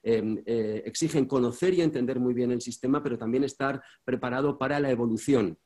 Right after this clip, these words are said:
para una evolución muy dinámica de lo que estamos haciendo. Esto ya tenemos, em, cierta experiencia y sabemos que se puede hacer, pero en ocasiones implica incluso hackear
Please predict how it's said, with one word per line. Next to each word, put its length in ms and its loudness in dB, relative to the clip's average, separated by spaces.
para 180 -4
una 100 0
evolución 460 0
muy 180 4
dinámica 540 0
de 80 -6
lo 80 -8
que 80 -10
estamos 340 -8
haciendo. 280 -14
Esto 280 -4
ya 160 -4
tenemos, 400 4
em, 320 0
cierta 260 0
experiencia 400 -2
y 20 -2
sabemos 320 2
que 60 -4
se 140 -6
puede 180 2
hacer, 420 -2
pero 140 -2
en 40 0
ocasiones 420 -2
implica 280 -4
incluso 360 -4
hackear 600 -2